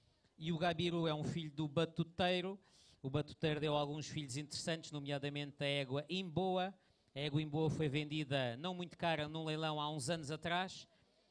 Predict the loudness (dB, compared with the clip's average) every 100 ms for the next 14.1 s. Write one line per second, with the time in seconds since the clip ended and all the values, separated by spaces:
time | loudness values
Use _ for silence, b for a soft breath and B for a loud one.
0 | b b b b -4 2 2 4 4 4
1 | 4 2 2 0 0 0 0 -4 -2 0
2 | 2 2 0 0 4 4 4 0 0 2
3 | 2 0 -2 -4 -6 -6 -4 -4 -2 -2
4 | -4 -6 -8 -10 b b b -2 0 2
5 | 2 0 0 -2 -4 -8 -2 -2 -2 -4
6 | 0 2 0 0 0 -2 -4 -4 -4 -2
7 | 0 -2 0 -2 0 -2 -2 2 0 0
8 | -4 -8 -12 b b b -4 0 2 4
9 | 2 2 -2 -4 -6 -2 -2 0 -2 -2
10 | -2 -2 -2 -2 -4 -4 -4 -2 -2 -2
11 | -4 -4 -2 -2 0 0 0 -4 -6 -8
12 | -6 -4 -2 -2 -4 -6 -6 -8 -6 -2
13 | -2 -4 -6 -4 -6 -8 -6 -2 -2 -4